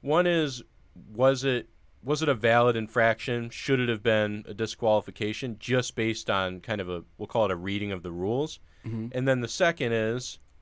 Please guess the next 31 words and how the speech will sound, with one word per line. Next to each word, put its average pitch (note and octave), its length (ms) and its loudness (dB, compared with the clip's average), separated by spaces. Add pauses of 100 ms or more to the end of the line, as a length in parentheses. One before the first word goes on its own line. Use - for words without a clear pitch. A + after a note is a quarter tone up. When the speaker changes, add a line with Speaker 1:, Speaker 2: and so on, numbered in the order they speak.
Speaker 1:
if C#3+ 180 0
so, A#2+ 480 4
regardless A2+ 480 0
of A2+ 60 -8
the G#2+ 80 -2
answer, G#2+ 300 -4
well, G2+ 200 -2
if, F#2+ 160 -6
if - 180 -8
the A#2 80 -4
answer A2+ 140 -4
to - 60 -12
the F#2 40 -10
first A#2 280 -6
is F#2 160 -12
yes, B2+ 380 2 (600)
should C#3+ 460 0
it A#2+ 200 -2
be A2 640 -4 (160)
a A2+ 60 -12
disqualification G#2 800 -2
in G2 80 -8
the F2+ 60 -10
Kentucky G2 400 -8
Derby? E2+ 320 -8
So F#2+ 400 -2 (400)
I B2 60 -2
guess C3 160 0
that B2 200 0
question A2 340 -2
is, G2+ 360 -6